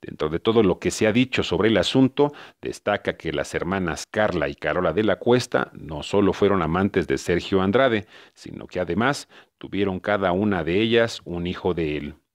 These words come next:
Carla es madre de Valentina y Carola de Milton. Ambas quedaron embarazadas de Sergio Andrade con dos meses de diferencia.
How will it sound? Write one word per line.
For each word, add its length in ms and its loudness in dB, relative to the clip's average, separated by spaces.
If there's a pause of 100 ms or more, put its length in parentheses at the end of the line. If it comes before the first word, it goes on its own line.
(140)
Carla 300 0
es 160 0
madre 340 0
de 120 -8
Valentina 840 0
y 140 -18
Carola 420 -2
de 140 0
Milton. 480 0 (360)
Ambas 380 0
quedaron 480 0
embarazadas 720 0
de 100 -4
Sergio 440 -2
Andrade 560 2
con 240 -18
dos 220 -4
meses 360 -2
de 100 0
diferencia. 680 -2